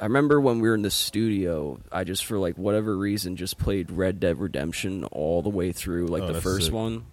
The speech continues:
Speaker 2: Yeah.
Speaker 1: Just to get a hundred percent. It was the most fun I've had in a while.
Speaker 2: That's a, that's a special type of experience.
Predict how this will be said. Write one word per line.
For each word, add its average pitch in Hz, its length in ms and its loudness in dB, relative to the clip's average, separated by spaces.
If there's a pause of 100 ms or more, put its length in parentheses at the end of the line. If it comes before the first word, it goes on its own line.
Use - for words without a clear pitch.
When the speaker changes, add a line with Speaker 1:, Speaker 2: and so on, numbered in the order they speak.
Speaker 2:
Yeah. 85 240 -2 (120)
Speaker 1:
Just 107 240 -2
to 113 80 -4
get 95 140 0
a 98 40 -4
hundred 98 320 -6
percent. 87 580 -4
It 85 100 -10
was 90 440 -6 (840)
the 95 100 -4
most 113 500 0
fun 90 320 -6
I've 71 160 -8
had 64 300 -6
in 57 120 -12
a 67 60 -10
while. 67 400 -8
Speaker 2:
That's 151 260 0
a, 131 180 0
that's 120 260 -4
a 156 40 -2
special 110 340 -2
type 82 220 -4
of 78 100 -4
experience. 78 640 -6